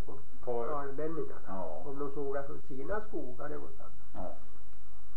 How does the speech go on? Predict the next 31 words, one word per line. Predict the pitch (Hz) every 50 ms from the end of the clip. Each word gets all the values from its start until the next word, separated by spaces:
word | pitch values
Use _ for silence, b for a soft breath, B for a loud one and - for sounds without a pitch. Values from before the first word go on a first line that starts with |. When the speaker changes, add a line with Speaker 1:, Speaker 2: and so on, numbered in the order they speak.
| - - - - - - 175
Speaker 1:
Och | 170 170 170
det | 156 175 180
är | 180 - 185 208 226
ett | 214 - -
minne | 214 214 202 185 180 185 190 202
ifrån | 214 202 190 180 180 185 190 190 190
den | 190 185 170 165
där | 175 190 185 -
tiden | 180 180 175 170 160 135 127
som | - 160 151 151
jag | 156 160 165 165 160
har | 160 165 160 160 156 156 160 160 156
inbillat | 151 147 143 151 156 156 156 156 151
mig | 143 139 135
att | 135 131
det | - 180 196
är | 190 175 156 - - - -
på | 139
det | 135 165 190
viset. | 185 170 139 127 123 - - 139
Det | 127 - -
kanske | - 151 143 - - 151 139
inte | 139 135 131 -
jag | 143 139 139 143 143
vet | 147 160 165 147 - -
så | - 135
riktigt. | 135 131 - - - 151 139 - - B B B B B B B B B B - - - - - - - - - -
Märta | 160 156 156 160 160 - - - 214 196
hade, | 196 202 208 208 196 196 - 180
har | 180 185 185 190
en, | 185 175 170 170